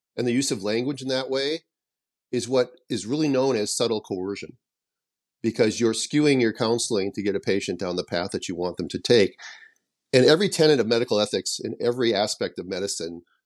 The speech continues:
one of their tenets is that the use of coercion, um, uh, is never acceptable.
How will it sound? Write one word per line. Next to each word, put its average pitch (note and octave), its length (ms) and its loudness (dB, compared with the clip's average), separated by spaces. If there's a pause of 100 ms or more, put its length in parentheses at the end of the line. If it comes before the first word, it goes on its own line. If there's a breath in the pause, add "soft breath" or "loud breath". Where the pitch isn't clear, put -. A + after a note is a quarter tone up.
(300)
one A2 320 0
of A2 80 6
their G#2 140 4
tenets G#2 380 -2
is G2 360 -2
that F#2 220 0
the F#2+ 100 -4
use A2 180 0
of F#2 160 -4
coercion, G2 600 0
um, F#2 340 -8 (160)
uh, G2 180 4
is G#2+ 160 0
never G2+ 220 6
acceptable. - 560 0